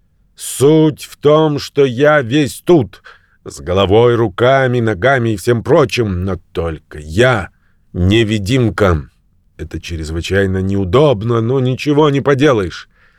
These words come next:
Однако это обстоятельство еще не дает права каждому дураку в Вайпинге тыкать в меня руками. Перед ним стоял, подбоченясь, костюм,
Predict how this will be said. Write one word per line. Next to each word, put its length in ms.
Однако 540
это 300
обстоятельство 800
еще 220
не 100
дает 380
права 360
каждому 560
дураку 580
в 40
Вайпинге 640
тыкать 500
в 40
меня 340
руками. 640
Перед 300
ним 180
стоял, 580
подбоченясь, 640
костюм, 680